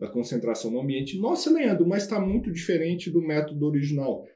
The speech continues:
Sim, o método original tem algumas especificações lá que eu não sei se você sabe ler, tem um arrobazinho. Aquele arroba é uma especificação técnica,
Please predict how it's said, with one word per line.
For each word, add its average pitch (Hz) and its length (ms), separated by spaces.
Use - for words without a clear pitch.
Sim, 175 440
o 123 80
método 139 400
original 139 460
tem 165 100
algumas 139 400
especificações 139 880
lá 120 160
que - 120
eu 143 40
não 143 80
sei 139 240
se - 120
você 160 100
sabe 151 300
ler, 127 260
tem 120 100
um 135 140
arrobazinho. 131 920
Aquele 170 300
arroba 151 400
é - 20
uma 156 380
especificação 170 960
técnica, 117 500